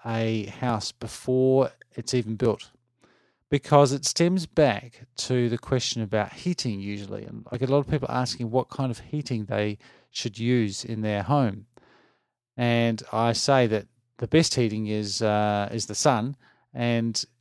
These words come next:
in a lot of cases, you may not need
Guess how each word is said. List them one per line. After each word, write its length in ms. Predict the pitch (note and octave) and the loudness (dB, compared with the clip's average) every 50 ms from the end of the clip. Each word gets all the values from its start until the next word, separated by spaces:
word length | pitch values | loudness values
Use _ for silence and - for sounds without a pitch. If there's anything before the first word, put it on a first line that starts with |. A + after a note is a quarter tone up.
| _ | _
in 200 | - C3+ C3 B2+ | -6 -4 -2 0
a 60 | B2 B2+ | 2 4
lot 200 | C3 C#3+ E3 F3+ | 6 6 4 4
of 60 | - | 2
cases, 460 | - - C#3+ C#3 C3 - B2 A2+ A2 | 0 0 0 0 0 -2 -4 -2 -2
you 120 | A#2 A#2 | -2 -2
may 340 | A2+ A2+ A2+ A#2 B2 C3+ C#3+ | 0 0 0 2 2 2 0
not 300 | C#3+ C#3 B2+ A2 - - _ - | 0 0 0 -2 -2 -6 _ -10
need 540 | A#2 A2+ A#2+ B2+ C3+ C3+ C3 B2 G#2+ - | -6 -2 -2 -2 0 -2 -2 -4 -6 -8